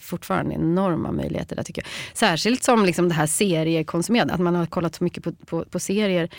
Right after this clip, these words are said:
på, på Netflix och H B O och sånt där, så att det nästan är så att ögonen blöder. Och nu vill man liksom, det vore ju,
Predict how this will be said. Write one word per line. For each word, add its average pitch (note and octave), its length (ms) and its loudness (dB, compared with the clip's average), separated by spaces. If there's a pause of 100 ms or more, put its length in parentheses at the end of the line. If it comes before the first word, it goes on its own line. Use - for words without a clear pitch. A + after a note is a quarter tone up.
(260)
på, F#3 260 0
på - 160 -2
Netflix E3 500 -2
och E3 80 0 (100)
H E3+ 220 0 (220)
B F3 100 -2
O - 20 -2
och E3+ 80 -4
sånt E3 140 -4
där, E3 100 -2
så E3 120 -2
att D#3+ 80 -6
det E3 60 -4
nästan E3+ 300 0
är E3 80 0
så E3 100 -6
att D#3+ 120 -10
ögonen E3+ 520 0
blöder. F3+ 460 0
Och F3 100 0
nu E3+ 140 2
vill G#3 140 0
man E3+ 140 2
liksom, D#3 340 -2 (720)
det F3+ 120 0
vore G#3+ 220 2
ju, E3+ 120 2